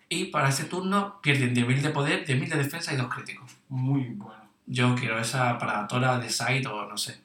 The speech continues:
Speaker 2: ¿Solo Tora?
Speaker 1: Bueno, para todo.
Speaker 2: Vale.
Speaker 1: Y, y luego había algún reprint también, que no vamos a hablar de ella,
Speaker 2: Bueno,
Speaker 1: pero había varios
Speaker 2: reprint.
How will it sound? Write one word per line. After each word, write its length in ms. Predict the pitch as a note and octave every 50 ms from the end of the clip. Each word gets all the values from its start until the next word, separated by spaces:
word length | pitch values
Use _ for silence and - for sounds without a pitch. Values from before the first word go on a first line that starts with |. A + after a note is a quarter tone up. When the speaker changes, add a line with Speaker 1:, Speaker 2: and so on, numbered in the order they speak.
| _ - -
Speaker 2:
¿Solo 400 | - - D#3 D#3+ E3 D#3+ D#3 - - - - _ -
Tora? 440 | - G#3 G#3+ G#3+ A#3+ C4+ - - - _
Speaker 1:
Bueno, 180 | - A#2+ B2 A#2+
para 220 | - G#2+ A2 G#2+
todo. 260 | - B2 A#2 A2+ G#2+ - - - - -
Speaker 2:
Vale. 280 | C#3 C#3+ C#3 C#3 C3 C3
Speaker 1:
Y, 380 | C3 C3 B2+ B2 B2 B2 - -
y 100 | C#3+ C3+
luego 520 | C3 C3 C3 C3+ D3+ D#3 D#3+ E3 E3+ - -
había 240 | D#3 C3+ C#3+ D3 C#3
algún 240 | C3 C3 C3+ C3+ C3
reprint 340 | C3 C3 - C3+ C3 C3 C3
también, 440 | B2+ B2 B2+ D3+ F#3+ G3 - - - _ _ _ - -
que 80 | - B2
no 80 | B2
vamos 120 | B2 B2 B2
a 40 |
hablar 160 | B2+ A#2+ A#2 A#2+
de 60 | B2
ella, 80 | C#3 D3
Speaker 2:
Bueno, 140 | F3+ F3 C#3+
Speaker 1:
pero 100 | C3 A#2+
había 140 | B2+ B2+
varios 180 | C#3 C3+ C3+ C3+
Speaker 2:
reprint. 200 | C3 - B2